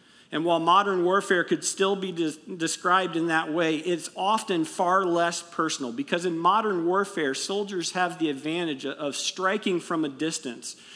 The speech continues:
They can strike from a plane or from a ship or from one mountain to another. It's far less personal. But in ancient times, they fought face to face at arm's length. You saw the battle not through a scope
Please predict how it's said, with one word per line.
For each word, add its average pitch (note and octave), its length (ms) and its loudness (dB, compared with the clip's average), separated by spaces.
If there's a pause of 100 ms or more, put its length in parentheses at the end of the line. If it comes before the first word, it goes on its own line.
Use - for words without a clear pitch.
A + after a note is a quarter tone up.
(220)
They F3+ 140 0
can E3+ 180 -2
strike F#3+ 440 0
from D#3+ 180 -2
a C#3+ 60 -2
plane G3+ 500 -2
or D3 60 -2
from D3+ 260 -4
a C#3 60 -6
ship G#3 420 -2
or D#3 80 -2
from D3+ 320 -4
one G3 240 0
mountain E3+ 460 0 (360)
to F3+ 220 2
another. D#3+ 440 0
It's C#3 120 -8
far G#3 400 0
less F#3+ 340 0
personal. G3 540 -2
But D3 160 -2
in F3+ 140 0
ancient G3+ 420 -2
times, D#3 320 -2
they F#3 180 0
fought D#3+ 320 -2
face G#3 440 0
to G3 160 -2
face E3+ 500 0
at E3+ 300 -2
arm's G3+ 580 0
length. D#3+ 460 0
You F#3+ 220 -2
saw G#3+ 320 2
the G3 100 -2
battle F#3 400 2
not F3 320 2
through F#3+ 180 0
a D#3 60 -2
scope G#3+ 680 0